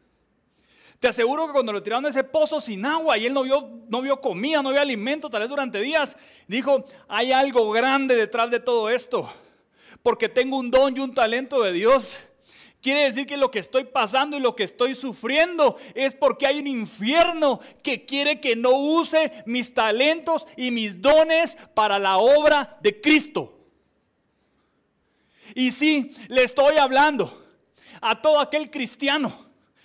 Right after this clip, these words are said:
que tiene talentos y dones de Dios y lo dejó de poner a disposición de nuestro buen Dios. Reacciona. Tú no te peleaste con Dios. Dios no se peleó contigo.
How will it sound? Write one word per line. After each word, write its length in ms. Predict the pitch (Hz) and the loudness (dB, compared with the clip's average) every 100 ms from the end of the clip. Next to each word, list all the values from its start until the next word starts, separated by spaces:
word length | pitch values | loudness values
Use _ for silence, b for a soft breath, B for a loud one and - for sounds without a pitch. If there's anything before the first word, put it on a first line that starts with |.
| b b | b b
que 160 | - 233 | -2 -2
tiene 380 | - 285 311 311 | -2 -4 -2 -2
talentos 760 | 302 226 214 285 302 320 - | 0 0 0 -2 -2 -6 -4
y 80 | 226 | -2
dones 380 | 233 285 302 277 | 2 2 2 0
de 160 | 226 | 0
Dios 480 | 254 403 415 - - _ B 240 - | 2 0 0 -4 -16 _ B -18 -4
y 160 | 294 | -2
lo 180 | 262 233 | 2 2
dejó 460 | 214 190 262 339 349 - | 0 0 2 2 0 -8
de 160 | 190 233 | -2 -2
poner 500 | 233 208 262 320 320 - | -2 -4 2 2 2 -2
a 120 | 202 | -4
disposición 840 | 202 - 202 190 180 277 330 311 - | -4 -8 -10 -8 -2 2 2 0 -4
de 120 | 240 | -4
nuestro 320 | 220 214 226 | -4 -2 0
buen 180 | 240 269 | 0 0
Dios. 420 | 254 262 226 - - _ _ _ _ _ _ _ _ _ _ _ _ _ _ _ _ _ _ _ B B | 2 0 0 -8 -20 _ _ _ _ _ _ _ _ _ _ _ _ _ _ _ _ _ _ _ B B
Reacciona. 800 | 254 262 262 294 311 277 170 - _ _ _ _ _ _ _ _ _ _ _ | -2 0 0 0 0 -2 -6 -12 _ _ _ _ _ _ _ _ _ _ _
Tú 180 | - 294 | -4 -2
no 140 | 285 294 | 0 0
te 120 | 285 | -2
peleaste 460 | 269 233 254 277 | 0 0 -2 -2
con 180 | 269 254 | -4 -4
Dios. 380 | 269 302 247 - - _ B B | 0 0 0 -8 -20 _ B B
Dios 280 | - 233 262 | -6 -2 0
no 100 | 269 | -2
se 140 | 262 262 | -2 -2
peleó 300 | 220 233 247 | -2 -2 0
contigo. 760 | 269 240 339 330 208 - - | 0 0 0 0 -2 -6 -20